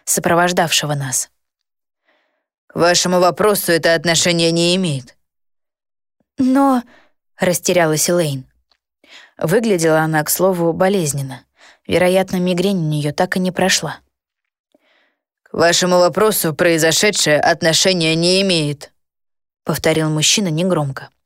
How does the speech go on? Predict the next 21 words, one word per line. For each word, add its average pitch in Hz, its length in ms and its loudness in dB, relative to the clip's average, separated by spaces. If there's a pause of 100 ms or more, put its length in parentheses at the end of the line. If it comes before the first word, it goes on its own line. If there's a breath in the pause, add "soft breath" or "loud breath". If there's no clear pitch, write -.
(140)
и 208 100 -4
добавил. 160 480 -2 (1040 loud breath)
"Однако 170 400 0
я 180 180 4
доложу 180 480 2
о 151 100 2
том, 170 260 2
что - 220 -2
сегодня 151 440 0
случилось". 139 680 -4 (1500 loud breath)
Доложить 165 800 0 (100)
из 170 240 -2
уст 196 240 -2
представителя 170 720 0
особой 160 380 -2
службы 202 520 -2 (320 loud breath)
было 220 280 2
практически - 640 -4
равнозначно 175 760 0
слову 180 440 0
"решить". 185 580 -2